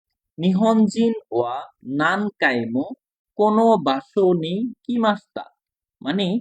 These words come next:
জাপানিরা অনেকবার এই জায়গাটিতে এসেছে। মে, মে মানে হচ্ছে তম, প্রথম,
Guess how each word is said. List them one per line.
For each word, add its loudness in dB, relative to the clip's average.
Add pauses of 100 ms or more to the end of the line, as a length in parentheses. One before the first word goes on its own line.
(280)
জাপানিরা -2 (260)
অনেকবার -6 (240)
এই -2 (200)
জায়গাটিতে -2 (480)
এসেছে। 2 (1000)
মে, 2 (640)
মে 0
মানে 6
হচ্ছে -2 (560)
তম, 6 (840)
প্রথম, 4